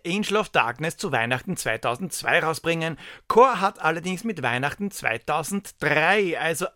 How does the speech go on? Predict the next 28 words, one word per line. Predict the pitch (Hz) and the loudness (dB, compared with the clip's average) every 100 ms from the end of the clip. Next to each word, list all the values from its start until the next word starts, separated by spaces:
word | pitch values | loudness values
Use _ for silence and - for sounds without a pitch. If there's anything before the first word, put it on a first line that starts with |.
| - | -6
ein | 170 196 190 | -4 -2 0
Jahr | 185 196 | 0 0
später | - - _ 208 247 - 156 | -6 -12 _ -2 -2 0 2
gerechnet, | 165 160 160 - 202 220 - - - | 2 2 2 0 -2 -4 -8 -16 -12
was | 127 190 226 - | 2 4 4 0
natürlich | 233 - 143 135 139 170 - | 0 0 2 2 2 -2 -2
ein | 196 | -4
bisschen | - 123 - - 185 - | -2 -8 -6 -2 -2 -2
blöd | 135 143 233 | 4 4 6
war. | 170 135 - - - - | 4 2 2 -10 -18 -12
Schlussendlich | - 156 285 - - 175 170 226 220 120 | 0 4 4 0 -2 -2 0 -4 0 -2
hat | 123 | 0
man | 147 | 0
sich | 143 165 - | 0 -4 -4
in | 165 160 | -2 2
der | 139 | 2
Mitte | 127 147 285 240 | 2 2 0 0
getroffen, | 226 214 151 156 175 175 - - - | 0 2 2 2 -2 -4 -8 -20 -2
was | 127 247 - - | 2 4 2 2
aber | 160 190 - | 2 2 0
trotzdem | 147 139 - 156 | -2 -2 -2 0
ein | 139 - | 0 0
unfertiges, | 202 254 - 143 156 - 160 156 151 - | 0 0 2 2 2 0 -2 2 0 0
bugbeladenes | - - - - - 185 127 104 120 131 180 - | -2 -2 -2 -2 0 2 2 2 0 -2 -4 -8
Spiel | - - 220 277 | -12 0 0 0
zur | - | -6
Folge | 190 180 175 151 | 0 2 2 2
hatte. | 143 165 147 123 | 2 2 2 0